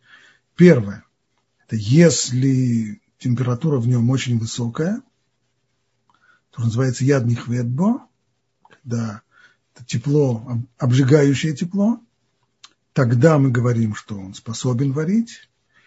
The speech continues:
И второе, что касается лёгковаримых продуктов. Что такое лёгковаримые продукты? То есть продукты, которые очень быстро свариваются. Они успеют свариться ещё до того, как вода остынет.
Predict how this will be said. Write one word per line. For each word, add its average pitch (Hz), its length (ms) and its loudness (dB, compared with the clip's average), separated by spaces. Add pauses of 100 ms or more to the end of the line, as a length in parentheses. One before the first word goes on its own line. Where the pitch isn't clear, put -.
(320)
И 190 320 8
второе, 185 460 2
что - 180 -4
касается 190 480 -2
лёгковаримых 170 680 2
продуктов. 113 500 -8
Что 180 140 -4
такое 175 260 0
лёгковаримые 143 640 -2
продукты? 123 520 -8
То - 420 -20
есть - 100 -20
продукты, 175 380 4
которые 208 320 2
очень 196 200 4
быстро 180 300 2
свариваются. 147 640 -6 (340)
Они 190 640 6
успеют 180 460 0
свариться 170 500 0 (300)
ещё 147 220 -2
до 175 180 6
того, 175 320 4
как 143 180 -4
вода 143 260 0
остынет. 113 460 -10